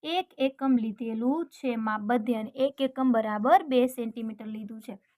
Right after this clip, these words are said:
કેમ મોટું માપ લીધું છે? કે તમને સરખાઈ વ્યવસ્થિત દેખાય એટલા માટે, બરાબર? હવે તમે આનો ઉપયોગ કરો અને અહીંથી એક ચાપ દોરો. અને કેટલું ત્રિજ્યા લેવાની?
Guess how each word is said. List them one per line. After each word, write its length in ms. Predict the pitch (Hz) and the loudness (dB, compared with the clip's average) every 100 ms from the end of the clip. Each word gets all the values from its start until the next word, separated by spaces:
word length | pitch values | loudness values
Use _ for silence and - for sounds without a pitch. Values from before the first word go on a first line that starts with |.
| _ _ _ _ _ _ _ | _ _ _ _ _ _ _
કેમ 220 | 320 330 | -2 0
મોટું 300 | 294 294 330 | 0 0 0
માપ 200 | 302 294 | 2 4
લીધું 240 | 277 254 277 | 2 0 -2
છે? 240 | 277 302 | 0 0
કે 140 | 349 320 | 0 -6
તમને 360 | 254 247 254 | -2 2 2
સરખાઈ 460 | 254 233 247 262 247 | 0 -6 -4 0 0
વ્યવસ્થિત 460 | 220 220 240 247 | 0 -2 -4 -6
દેખાય 420 | 208 208 - 233 196 | -6 -8 -8 -8 -8
એટલા 420 | 214 220 254 370 | -8 -2 0 0
માટે, 360 | 294 226 208 - | -2 -2 -6 -14
બરાબર? 300 | 370 403 202 202 _ _ - - - - | -8 -6 -6 -8 _ _ -20 -20 -20 -4
હવે 220 | 269 359 | -2 0
તમે 580 | 269 285 262 226 240 330 _ _ | 0 4 4 4 -2 -8 _ _
આનો 300 | 226 254 349 | -4 -2 -2
ઉપયોગ 300 | 294 269 294 | -4 -6 -8
કરો 400 | - 254 240 247 254 | -6 -4 -2 -2 0
અને 140 | 254 | 0
અહીંથી 600 | 262 254 269 - 320 277 | 0 -2 -4 -6 -6 -4
એક 140 | 277 277 | -4 -6
ચાપ 340 | - 247 247 | -6 -2 -2
દોરો. 200 | 214 220 | -4 -8
અને 100 | 226 | -8
કેટલું 460 | 254 302 320 349 - | -6 -6 -2 -4 -4
ત્રિજ્યા 380 | 302 254 302 | -6 -4 -2
લેવાની? 560 | 302 294 294 294 302 302 | 0 2 2 0 -4 -8